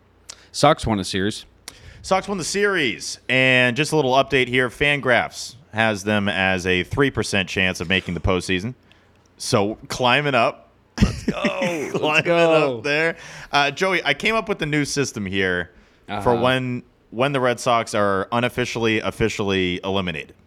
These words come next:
Speaker 1: Okay, let's hear it.
Speaker 2: So, this is how, this is how I'm gonna do it. They need to get to eighty-eight wins to have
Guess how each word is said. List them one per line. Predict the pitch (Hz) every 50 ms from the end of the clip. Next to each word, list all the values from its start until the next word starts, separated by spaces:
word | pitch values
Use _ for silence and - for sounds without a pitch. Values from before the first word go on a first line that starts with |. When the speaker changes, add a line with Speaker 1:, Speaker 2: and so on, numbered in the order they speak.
| _ _ _ _ _ _ _ _ _ _ _ _ _ _ - - - -
Speaker 1:
Okay, | 135 156 - 104 101 117 123 - - - -
let's | 92 92 -
hear | 107 92 85
it. | 87
Speaker 2:
So, | - 131 117 110 104 104 101 98 - - _ _
this | - 98 135 156 - -
is | 160 135
how, | - 143 131 123 120 117 117 113 101 - - _ _ _ -
this | 123 117 -
is | 123 107
how | 117 113 104 98 95 92 - -
I'm | 92 95 95
gonna | 95 90 82
do | 76 69 76 71
it. | 65 - _ _ - - - - - - - _ _ _ _ _ _ _
They | - 139 160 175
need | 190 202 202 165
to | 170
get | 143 143 135 131 -
to | - 123
eighty-eight | 113 120 120 120 117 113 110 110 113 -
wins | 95 98 95 92 90 92 90 - - -
to | - 107 104
have | 107 107 101 98 92 92 87 80 - - -